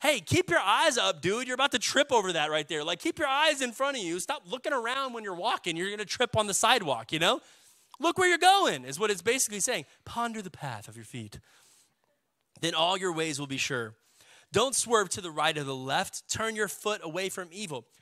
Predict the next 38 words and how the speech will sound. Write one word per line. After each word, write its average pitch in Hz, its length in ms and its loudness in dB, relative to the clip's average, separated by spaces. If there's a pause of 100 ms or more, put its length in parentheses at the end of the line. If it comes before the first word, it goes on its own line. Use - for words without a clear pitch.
(160)
So 277 200 -2
we 302 160 -4
understand 262 680 -4
this 240 140 -4
idea 156 300 -2
from 160 160 -6
Scripture 233 640 -2
and 170 180 -10
just 190 220 -2
from 175 240 -4
life 165 280 -2
in 156 120 -8
general, 120 360 -4 (380)
that 170 220 -2
you 220 160 0
steer 180 840 2 (240)
the 202 80 2
way 156 360 -2
that 165 180 -10
you 180 100 -10
look. 170 540 -4 (1700)
I 180 140 2
will 254 160 -2
steer 180 800 -2
the 165 80 -2
way 175 240 0
that 180 120 -2
I 180 120 2
look. 160 360 -2
So - 160 -6
the 160 120 -6
question 214 540 -6
then 175 140 -10
becomes, 151 600 -8 (460)
where 196 600 -2
are 156 300 2
your 139 420 -4
eyes 127 540 -4